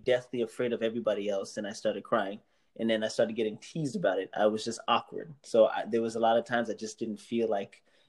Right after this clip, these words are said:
doing or saying anything because I didn't wanna put myself in a, um, paint myself in a bad light.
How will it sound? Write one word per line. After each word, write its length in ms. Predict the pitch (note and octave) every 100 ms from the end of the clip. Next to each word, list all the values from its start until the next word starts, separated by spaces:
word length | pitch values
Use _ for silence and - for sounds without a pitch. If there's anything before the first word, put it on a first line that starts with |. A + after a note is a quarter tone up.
| _
doing 320 | B2+ B2+ B2+
or 80 | A2
saying 400 | - - C#3 B2
anything 340 | G#2 G2+ G#2+
because 220 | G2+ - A2
I 40 |
didn't 120 | G#2+
wanna 140 | G#2 G#2+
put 180 | -
myself 380 | G2 G2+ A2 -
in 180 | G2 -
a, 260 | F#2+ F#2+ - _ _ _ _
um, 240 | - F2 D#2
paint 220 | D3+ C3+
myself 280 | C#3+ A#2+ G2+
in 60 |
a 40 | G#2
bad 260 | G2 F2+
light. 200 | C2 -